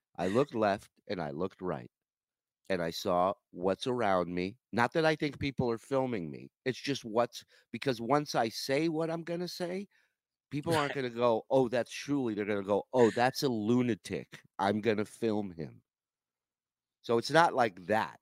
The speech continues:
Speaker 1: What I'm saying is I'm about to unload some,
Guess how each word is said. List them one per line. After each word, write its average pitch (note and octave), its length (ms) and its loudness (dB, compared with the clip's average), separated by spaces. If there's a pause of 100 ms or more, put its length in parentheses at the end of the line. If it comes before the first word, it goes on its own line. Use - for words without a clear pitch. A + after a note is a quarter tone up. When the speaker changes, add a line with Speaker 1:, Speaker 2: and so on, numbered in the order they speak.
(120)
Speaker 1:
What G2 180 -4
I'm D3+ 160 2
saying A#2+ 400 -2
is G2+ 260 -4 (100)
I'm A2+ 140 0
about B2+ 320 0
to - 140 -4
unload A2 500 0
some, F2 260 -10